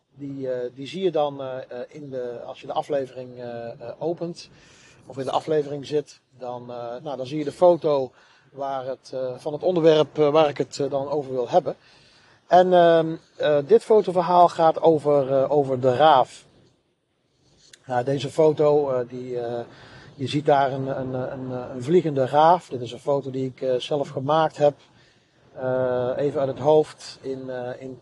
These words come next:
tweeduizend twintig.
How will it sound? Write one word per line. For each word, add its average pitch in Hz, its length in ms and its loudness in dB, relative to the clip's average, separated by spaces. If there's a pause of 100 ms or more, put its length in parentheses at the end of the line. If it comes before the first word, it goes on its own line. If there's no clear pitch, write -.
tweeduizend 147 1300 0 (800)
twintig. - 760 -2